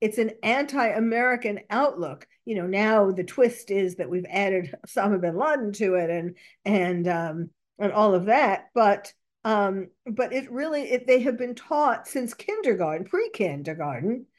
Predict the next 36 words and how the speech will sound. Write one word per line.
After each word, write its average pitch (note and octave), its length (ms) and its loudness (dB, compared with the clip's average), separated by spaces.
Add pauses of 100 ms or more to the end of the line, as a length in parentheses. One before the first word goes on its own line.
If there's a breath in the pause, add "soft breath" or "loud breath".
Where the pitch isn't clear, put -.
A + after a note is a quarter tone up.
(380 soft breath)
uh, B3+ 160 4
to - 160 -2
hate C4 280 4
America. D#3+ 480 0 (920 soft breath)
And C4 160 4
so, C4+ 560 6 (340)
so A#3+ 240 2
this E4 280 -2
is B3+ 380 2 (360)
another, A#3+ 600 6 (140)
um, F#3+ 540 -2 (140)
aspect G#3+ 600 0
to D#3+ 180 0
it. C4+ 200 2 (240 loud breath)
And B3+ 180 2
the B3 60 0
thing A#4+ 220 2
is, G#3+ 300 0 (140 loud breath)
it's D4 180 -8
because D4+ 440 -4
Osama D4+ 420 -2
bin C4 180 0
Laden C4+ 340 0
was A3 140 -4
the A3 80 -8
man C4 380 -2
who A#3 120 -4
hated C#4 400 -4
America A#3+ 420 -2
most, A3+ 460 -4 (240 soft breath)
who C#4 180 -2
perpetrated B3 800 -2
the A3+ 80 4
number C#4 400 2
one A#3+ 500 0 (220 loud breath)
worst C4 580 0